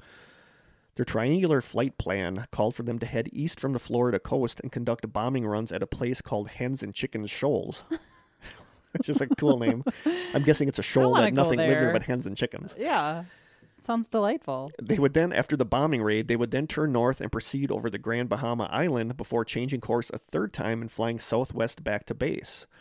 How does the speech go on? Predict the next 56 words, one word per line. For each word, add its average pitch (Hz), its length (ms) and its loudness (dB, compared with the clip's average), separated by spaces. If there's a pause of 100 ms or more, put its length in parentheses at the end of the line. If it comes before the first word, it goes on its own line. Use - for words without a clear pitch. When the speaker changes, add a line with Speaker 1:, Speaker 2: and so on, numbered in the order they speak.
(580)
Speaker 1:
Save 143 320 2
for 107 180 0
one 135 320 0
plane 135 360 0
that 104 140 -2
only 127 200 0
carried 123 440 -2
two 135 200 -4
men, 127 540 -4 (420)
each - 180 -2
of 165 100 6
the 165 100 2
Avengers 131 500 2
was 101 140 -2
crewed 131 320 0
by 98 160 0
three 147 340 0
Navy 131 300 0
men 120 220 0
or 123 40 -4
Marines, 110 600 -2
most 113 260 -2
of 147 100 -8
whom 139 160 0
had 113 160 -4
logged 110 400 -2
around 113 280 -2
three 135 240 -6
hundred 135 260 -4
hours 113 280 0
in 113 100 -4
the 110 140 -8
air. - 280 -8 (760)
The - 60 -4
flight's - 440 -2
leader 143 280 4
was 104 160 0
Lieutenant 131 400 -2
Charles 123 400 0
C. - 160 -4
Taylor, - 580 -6
an 120 120 -4
experienced 151 720 -2
pilot 123 360 0
and 113 140 -6
veteran 123 320 -4
of - 120 -8
several 123 380 -2
combat 120 460 -4
missions 113 380 -6
in 113 140 -8
World 123 240 -2
War 120 120 -2
two's - 360 -4
Pacific - 500 -8
Theater. - 460 -12